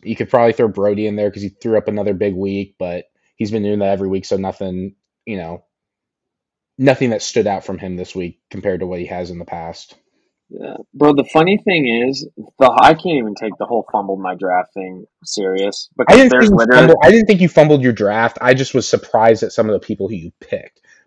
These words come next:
Speaker 1: But looking at it, like, T Higgins went off. Like, Javonte Williams was doing well. Like,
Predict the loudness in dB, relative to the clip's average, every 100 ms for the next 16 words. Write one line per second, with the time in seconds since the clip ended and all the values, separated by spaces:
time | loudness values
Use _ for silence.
0 | _ 4 4 0 0 0 0 0 0 -2
1 | -4 -6 -6 _ _ _ _ _ _ _
2 | _ _ -4 0 2 2 0 -2 -6 -8
3 | -6 -6 -6 -6 -6 -4 -4 -2 -2 0
4 | 0 0 -2 -4 -6 -6 -6 -6 -6 -6
5 | -4 -6 -6 -8